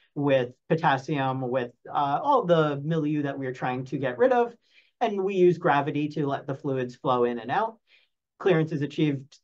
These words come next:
through diffusion, convection, solvent drag, and that dextrose creates that osmotic pressure that gives you that water,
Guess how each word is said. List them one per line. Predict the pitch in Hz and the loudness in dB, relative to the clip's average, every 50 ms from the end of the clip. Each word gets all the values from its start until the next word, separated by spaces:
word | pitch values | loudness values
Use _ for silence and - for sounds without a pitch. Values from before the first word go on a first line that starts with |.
| _ | _
through | _ 147 135 135 131 131 - _ | _ -2 0 0 0 -2 -6 _
diffusion, | - 156 - 240 226 214 170 202 202 190 | -10 -8 -8 -6 -4 -2 -2 -2 -2 -2
convection, | 165 180 175 160 151 143 139 - - 139 131 | -2 0 0 2 2 0 0 -2 -6 -8 -8
solvent | 135 - 147 131 123 135 127 135 | -2 0 0 0 0 0 -6 -8
drag, | 135 - 214 208 196 392 - 180 165 160 - _ _ _ _ _ _ | -4 0 2 6 6 6 6 4 0 -4 -12 _ _ _ _ _ _
and | - 202 190 185 180 | -2 0 2 2 4
that | 190 190 170 160 | 4 4 2 2
dextrose | - 165 156 - - 180 156 147 147 | 2 0 0 0 -2 -2 -2 -2 -4
creates | - - 147 139 131 - | -6 -4 -4 -4 -2 -2
that | 156 143 | 0 2
osmotic | 143 135 131 135 151 139 131 139 131 131 - _ _ | 2 0 0 0 0 0 0 0 -2 -4 -6 _ _
pressure | 160 135 - - 156 135 131 | -4 -4 -4 -2 -2 -2 -2
that | 127 127 127 123 | -2 -2 -4 -4
gives | - 123 120 - | -6 -8 -6 -4
you | 135 123 | -6 -4
that | 127 143 123 131 | -2 -2 -4 -4
water, | 120 117 110 107 110 107 - - | -4 -6 -4 -4 -6 -10 -10 -16